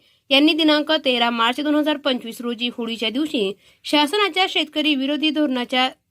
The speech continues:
जाचाला कंटाळून आत्महत्या केली होती. खडकपूर्णा या धरणातून शेतकऱ्यांना पाणी मिळावे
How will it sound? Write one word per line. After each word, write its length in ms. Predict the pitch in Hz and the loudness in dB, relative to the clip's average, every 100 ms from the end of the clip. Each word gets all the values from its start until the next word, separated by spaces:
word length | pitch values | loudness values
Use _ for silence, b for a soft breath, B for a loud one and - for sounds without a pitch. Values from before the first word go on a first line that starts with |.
| _ | _
जाचाला 440 | 247 233 254 233 233 | -6 -4 -2 -2 -2
कंटाळून 420 | 240 247 277 285 | -4 -2 -2 -2
आत्महत्या 480 | 254 233 220 220 240 269 | -2 -6 -8 -8 -8 -4
केली 180 | 277 208 | -4 -4
होती. 280 | 185 196 165 _ _ _ _ - | -6 -8 -8 _ _ _ _ -2
खडकपूर्णा 500 | 269 294 294 302 294 | 2 2 0 2 4
या 160 | 294 285 | 4 2
धरणातून 500 | 247 233 226 240 240 | 0 -4 -4 -4 -6
शेतकऱ्यांना 580 | 247 220 - 226 226 | -4 -6 -4 -2 -2
पाणी 340 | 240 233 214 214 | -2 -2 -2 -4
मिळावे 440 | 220 302 311 202 | -2 0 0 -2